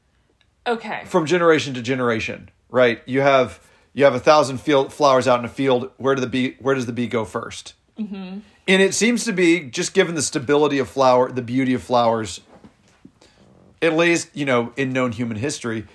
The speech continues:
Speaker 2: seems like the bees are going after the beautiful, the flowers that are beautiful and not the ones that just, uh, you know, are enough to let a bee know,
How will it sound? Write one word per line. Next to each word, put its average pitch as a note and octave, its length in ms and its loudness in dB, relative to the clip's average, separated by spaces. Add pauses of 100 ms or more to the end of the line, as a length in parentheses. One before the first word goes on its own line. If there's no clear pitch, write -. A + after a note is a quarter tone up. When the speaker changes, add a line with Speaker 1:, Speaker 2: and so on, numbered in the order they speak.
(120)
Speaker 2:
seems C4 260 -4
like B3 160 6
the G3 80 -2
bees F#3+ 240 0
are E3+ 60 -2
going D#3+ 240 2
after D3 240 -2
the B2 80 -8
beautiful, C3 360 -4
the C3+ 60 -10
flowers D3 380 4
that B2+ 100 -2
are B2 60 0
beautiful B2 460 -2
and A2+ 80 -8
not C3 180 0
the C3 80 0
ones B2+ 180 -4
that A#2 80 -10
just, B2 220 -4
uh, A#2 60 -10 (420)
you C3 100 -4
know, A2 220 -2 (280)
are D3+ 240 6
enough D3 220 -2
to C#3+ 100 -4
let C3 220 2
a B2+ 60 0
bee C3 240 -2
know, A#2 340 -4